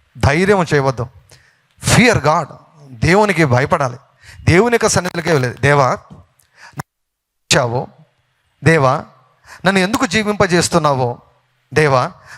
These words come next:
నన్ను ఎందుకు పట్టుకున్నావో, ఆ పని కొరకు నన్ను మలచండి, ఆ పని కొరకు నన్ను మలచండి. నీవు వాడుకొనుటకు అర్హమైన పాత్రలాగా నేను కావాలయ్యా.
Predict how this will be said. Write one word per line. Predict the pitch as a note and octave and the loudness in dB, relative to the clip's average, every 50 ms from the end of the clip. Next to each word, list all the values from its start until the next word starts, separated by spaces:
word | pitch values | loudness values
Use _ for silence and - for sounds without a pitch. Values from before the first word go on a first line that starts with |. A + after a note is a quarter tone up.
| - | -4
నన్ను | - G#3 G#3 | -2 0 0
ఎందుకు | G3 G3 A3+ - C#4 | 0 -2 -2 -2 0
పట్టుకున్నావో, | - B3+ A#3 - - G#3+ G3+ F#3 E3+ D#3 C#3+ B2+ A2+ - _ _ _ _ _ _ _ _ _ _ _ _ _ _ _ _ _ _ _ _ _ _ _ _ _ _ - | 0 0 0 0 0 0 2 2 2 2 0 -2 -4 -6 _ _ _ _ _ _ _ _ _ _ _ _ _ _ _ _ _ _ _ _ _ _ _ _ _ _ 0
ఆ | F#3+ G#3 | 2 2
పని | G3 - - G3+ A#3+ D#4+ | 0 0 0 0 0 0
కొరకు | - C#4+ B3+ A3 F#3 - E3 C3+ A#2+ A2 - _ _ _ _ _ B2 | 2 2 0 0 0 -2 -4 -4 -6 -10 -16 _ _ _ _ _ -4
నన్ను | C#3+ D#3 D3 | -2 -2 0
మలచండి, | C3+ C3 C#3 D3+ - - D3+ - - - - _ _ _ _ _ _ _ _ _ _ _ - - - - - | 2 0 0 0 0 -2 -2 -4 -6 -10 -20 _ _ _ _ _ _ _ _ _ _ _ -20 -20 -8 -2 -2
ఆ | F#3 | -2
పని | F#3 - - A3+ C#4 | 0 0 -2 -2 0
కొరకు | - C#4+ B3 A3+ A3+ B3 | 0 0 2 2 2 2
నన్ను | G#3 F#3 F3 E3+ | 2 2 0 2
మలచండి. | D3+ C#3+ C#3+ - - D3+ A#2 - - - _ _ _ _ _ _ - - - _ - | 0 0 0 0 -2 -4 -4 -4 -8 -20 _ _ _ _ _ _ -20 -20 -20 _ 0
నీవు | C3+ E3 F#3+ F#3 F#3 | 2 4 4 4 4
వాడుకొనుటకు | F3 D3+ D#3+ E3+ G#3 A#3+ - - A#3 A3+ G#3+ G#3 F#3 G3+ | 4 4 4 4 2 0 0 2 2 2 2 2 0 2
అర్హమైన | F3 D3+ D3+ E3+ F#3+ G#3 G#3 G3+ | 2 0 0 0 0 0 0 0
పాత్రలాగా | F#3+ - E3+ E3 E3 - G3 F3 F3 D#3+ D3+ E3 D#3+ | 0 2 2 0 0 0 -2 0 0 0 0 -2 -4
నేను | D#3 D3 C3+ | -4 -6 -6
కావాలయ్యా. | B2 B2+ B2 B2+ C#3 C3 A#2+ A2 G#2+ C2 - | -4 -2 0 0 0 0 -2 -4 -8 -10 -14